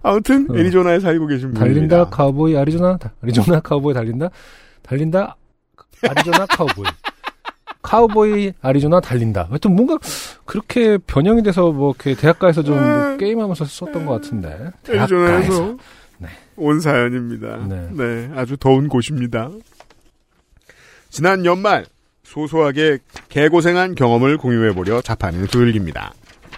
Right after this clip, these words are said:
Speaker 1: 이십일 년의 마지막 주를 보내기 위해 날이 좋은 샌디에이고에 사는 친구네 집으로 떠나게 되었습니다.
Speaker 2: 네, 다행이네요. 저는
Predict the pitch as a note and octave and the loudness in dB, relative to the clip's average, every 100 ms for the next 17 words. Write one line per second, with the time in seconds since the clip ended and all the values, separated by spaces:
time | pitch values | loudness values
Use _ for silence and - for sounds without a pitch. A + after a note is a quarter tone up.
0 | - _ - - - - - - - C3 | -20 _ -20 -20 -20 -20 -20 -20 -10 -8
1 | F3 F#3+ G3+ F#3+ D3+ F#3 F3 F3 E3+ D#3+ | -6 -4 0 2 2 2 -2 -2 0 0
2 | D#3+ D3 C#3 C#3+ D3+ B2 D#3 G#3 G#3+ A3 | 0 0 0 2 2 4 2 2 0 0
3 | G#3+ A3 G#3 G#3+ G#3 G3 F#3 F3+ F#3 F3+ | 0 0 0 0 2 4 2 2 0 -2
4 | G#3 G#3 G#3 D#3 D3+ D#3 E3 D3+ C#3+ C#3 | -4 0 0 0 0 -2 -2 -4 -4 -4
5 | A#2 G2 - E2 D2 D#2 C#2 C2 B1 G#2+ | -2 -4 -6 -8 -4 -4 -4 -6 -6 -4
6 | G2+ F#2 F2 E2 D#2+ D3 E3+ D#3 A#2+ B2 | -4 -4 -6 -8 -4 2 4 4 2 2
7 | D3 E3+ | 2 2